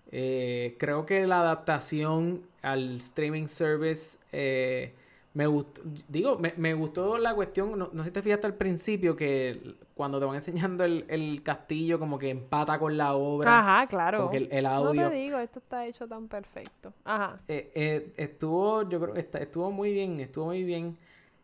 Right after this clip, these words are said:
Speaker 1: Eh, no sé, ¿cómo vamos a tratar esto? ¿Esto lo vamos a tratar como una película? ¿Lo vamos
Speaker 2: Pues
Speaker 1: a
Speaker 2: mira,
Speaker 1: tratar?
Speaker 2: yo te voy a dar mi opinión rápido. Yo,
Speaker 1: Ok.
Speaker 2: y repito, yo solamente puedo dar mi opinión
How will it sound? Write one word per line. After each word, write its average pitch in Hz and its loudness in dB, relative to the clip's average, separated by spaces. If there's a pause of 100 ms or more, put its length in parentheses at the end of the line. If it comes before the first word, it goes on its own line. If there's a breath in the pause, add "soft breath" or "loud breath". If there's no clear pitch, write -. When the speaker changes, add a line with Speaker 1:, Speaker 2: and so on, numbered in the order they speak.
(160)
Speaker 1:
Eh, 165 2 (100)
no 180 2
sé, 202 2 (400)
¿cómo 202 2
vamos 262 4
a 233 2
tratar 214 2
esto? 185 0
¿Esto 202 -2
lo 214 2
vamos 240 -2
a 247 -2
tratar 247 -4
como 220 0
una 220 0
película? 220 0
¿Lo 196 2
vamos 147 0
Speaker 2:
Pues 269 8
Speaker 1:
a 262 4
Speaker 2:
mira, 269 8
Speaker 1:
tratar? - 4 (120)
Speaker 2:
yo 160 0
te 240 2
voy 247 6
a 240 8
dar 247 6
mi 269 2
opinión 277 -2 (180)
rápido. 190 -2
Yo, 196 -2
Speaker 1:
Ok. 233 0 (100)
Speaker 2:
y 220 -6
repito, 202 -4 (140)
yo 208 -6
solamente 247 2
puedo 254 2
dar 247 6
mi 247 2
opinión 233 -2